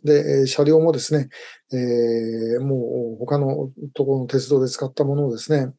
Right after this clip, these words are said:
あの、持ってきて、えー、走らせて、えー、ます。この、写真撮ったのは、えー、昭和の終わりか平成の初めぐらいだと思いますけども、まあ、この頃でも、あの、三、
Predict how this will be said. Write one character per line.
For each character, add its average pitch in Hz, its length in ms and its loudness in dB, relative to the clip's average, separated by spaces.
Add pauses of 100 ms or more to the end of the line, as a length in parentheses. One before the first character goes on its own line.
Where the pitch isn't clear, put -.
(120)
あ 131 60 -8
の、 123 80 -6
持 123 340 -8
っ 120 40 -12
て - 100 -6
き - 80 -8
て、 120 160 -2 (480)
え 127 200 0
ー、 - 20 -2
走 120 260 -4
ら 135 80 4
せ - 120 -4
て、 135 100 2 (320)
え - 20 -4
ー、 117 40 -4
ま 120 100 -6
す。 - 260 -2
こ 151 1040 4
の、 139 60 0
写 139 160 0
真 165 140 -6
撮 190 100 2
っ - 20 -4
た 190 100 0
の 147 120 4
は、 120 180 -2 (460)
え 127 240 0
ー、 - 20 -2
昭 135 220 4
和 131 100 4
の 135 140 2
終 - 20 4
わ 135 100 4
り 147 100 2
か 147 300 0
平 143 140 2
成 156 160 4
の 147 100 2
初 139 180 -2
め 156 100 4
ぐ 160 100 4
ら 170 60 6
い - 40 6
だ 135 60 0
と 135 80 -4
思 135 140 -2
い 151 40 2
ま 156 100 2
す 151 100 -6
け 151 80 4
ど 123 80 -4
も、 147 220 0 (460)
ま 160 80 0
あ、 - 20 2
こ 156 100 -2
の 185 120 -2
頃 190 160 2
で 156 80 6
も、 131 220 0
あ 131 40 0
の、 131 960 -2
三、 170 640 -6